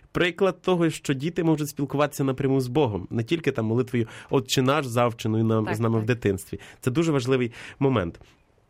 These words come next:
Speaker 1: Ну, зрештою, ми знаємо два, як то би правильно назвати, відродження чи дві адаптації, от, е,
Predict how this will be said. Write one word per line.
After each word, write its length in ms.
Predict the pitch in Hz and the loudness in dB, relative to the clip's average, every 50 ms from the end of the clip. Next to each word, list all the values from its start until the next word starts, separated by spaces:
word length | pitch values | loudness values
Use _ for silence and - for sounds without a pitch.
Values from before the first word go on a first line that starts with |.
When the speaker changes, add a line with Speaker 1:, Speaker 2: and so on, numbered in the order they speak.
| _ _ _ _ _ - | _ _ _ _ _ 0
Speaker 1:
Ну, 300 | - 131 160 185 190 - - | 2 4 4 4 2 0 -2
зрештою, 600 | 135 120 139 147 156 - - - 143 143 135 - | -4 -2 0 0 0 0 2 2 2 4 4 4
ми 180 | 139 151 170 | 2 2 2
знаємо 360 | 165 160 160 160 160 156 147 143 | 2 2 2 2 4 4 2 0
два, 640 | 143 - 151 123 113 123 143 156 156 143 123 117 107 107 - - - - | 0 -4 -8 -6 -2 0 2 2 2 2 0 -2 -6 -6 -8 -12 -12 -6
як 140 | - 120 117 - | -4 -4 -4 -4
то 80 | - 120 | -4 -6
би 220 | 110 110 120 117 | -4 -4 -4 -2
правильно 320 | 120 - 131 123 120 117 | 0 0 0 0 0 0
назвати, 420 | 117 113 110 123 117 117 117 - - 117 | 0 0 0 0 0 0 -2 -2 -2 -2
відродження 720 | 110 117 117 117 139 170 196 170 156 147 143 131 123 117 | -4 -2 0 0 0 0 0 0 0 2 2 2 2 0
чи 400 | - - 120 113 110 110 110 104 | -2 0 2 2 4 4 2 2
дві 380 | 104 98 - 107 107 117 135 - | 0 -2 -4 -4 -2 -2 -2 0
адаптації, 840 | 127 117 131 127 - - - 139 117 107 - - 104 98 95 95 - | 0 0 0 -2 0 0 0 0 0 0 -2 -4 -2 -2 -2 -2 -2
от, 300 | - 107 104 101 - - | -2 -2 -4 -4 -2 0
е, 240 | 104 98 98 98 | 0 0 0 0